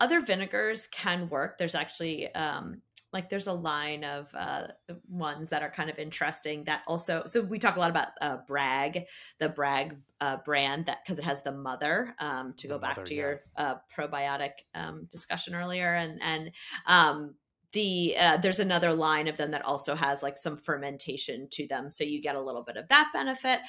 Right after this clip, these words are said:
Speaker 1: Um, but, you know, it, again, it's not going to, you know, uh, diminish all the effects of, say, you know, two, two pieces of cake and some deep dish pizza, but, uh, but it can certainly help, and there's no, you know,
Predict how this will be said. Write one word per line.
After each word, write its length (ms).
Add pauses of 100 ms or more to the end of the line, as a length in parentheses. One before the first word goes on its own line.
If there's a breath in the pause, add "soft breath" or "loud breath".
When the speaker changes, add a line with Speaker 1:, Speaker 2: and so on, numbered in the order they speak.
(320 loud breath)
Speaker 1:
Um, 540
but, 180
you 60
know, 180
it, 200
again, 260
it's 160
not 260
going 340 (120)
to, 500 (100)
you 80
know, 280 (680 soft breath)
uh, 400 (200)
diminish 460
all 300
the 140
effects 340
of, 160
say, 400
you 160
know, 60
two, 360
two 160
pieces 280
of 120
cake 360
and 260
some 140
deep 180
dish 240
pizza, 380
but, 180 (340 loud breath)
uh, 260
but 120
it 100
can 140
certainly 400
help, 220
and 120
there's 240
no, 720
you 120
know, 80